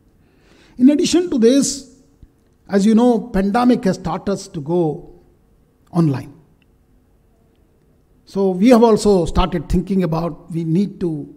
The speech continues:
because as per the N E P twenty twenty, we need to improve the gross enrollment ratios. So today we are at maybe at twenty-eight, twenty-six,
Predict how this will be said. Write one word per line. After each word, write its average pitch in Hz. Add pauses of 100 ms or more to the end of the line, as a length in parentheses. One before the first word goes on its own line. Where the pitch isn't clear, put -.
(800)
because 160
as 170
per 165
the 156
N 160
E 175
P 170
twenty 156
twenty, 156 (200)
we 160
need 165
to 143 (100)
improve 165
the 165
gross 202
enrollment 165
ratios. - (1600)
So - (480)
today 190
we 175
are 185
at 170
maybe 160
at 160
twenty-eight, 143
twenty-six, 143